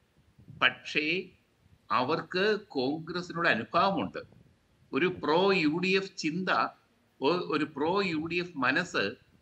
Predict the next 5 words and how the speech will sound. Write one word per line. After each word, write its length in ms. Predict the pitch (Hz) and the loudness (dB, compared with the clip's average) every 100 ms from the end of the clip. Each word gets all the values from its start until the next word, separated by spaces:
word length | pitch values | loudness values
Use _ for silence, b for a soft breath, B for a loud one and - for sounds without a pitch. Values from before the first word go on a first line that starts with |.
| _ - | _ 0
അവർക്കുണ്ട്. 760 | 143 160 151 123 107 98 - _ _ _ | 2 0 -4 -8 -4 -4 -6 _ _ _
അതുകൊണ്ടാണ് 760 | 120 139 214 214 196 139 151 170 | 0 2 0 0 0 4 2 2
ബിഷപ്പുമാരൊക്കെ 880 | 151 131 135 185 190 185 180 185 185 | -2 -2 -2 -2 0 0 -2 -2 -2
ശശി 300 | 180 147 170 | 0 -2 -2
തരൂരിനെ 600 | 170 180 185 180 185 180 | -8 0 0 0 -4 -4